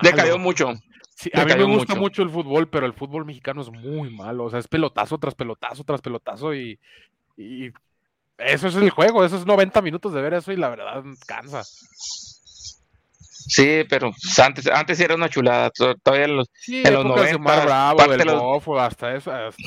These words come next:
Speaker 2: sí, no, bueno, noventa a mí casi no me tocó, pero Omar Bravo, Bofo, todas esas, esas épocas de dos mil a
Speaker 1: No.
Speaker 2: dos mil diez estuvieron muy buenas.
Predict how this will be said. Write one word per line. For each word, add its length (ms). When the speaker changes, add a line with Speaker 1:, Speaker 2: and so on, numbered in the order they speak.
Speaker 2:
sí, 220
no, 100
bueno, 180
noventa 260
a 60
mí 80
casi 160
no 100
me 60
tocó, 280
pero 460
Omar 260
Bravo, 360
Bofo, 320
todas 280
esas, 240
esas 1300
épocas 460
de 100
dos 220
mil 460
a 40
Speaker 1:
No. 80
Speaker 2:
dos 100
mil 200
diez 140
estuvieron 420
muy 120
buenas. 300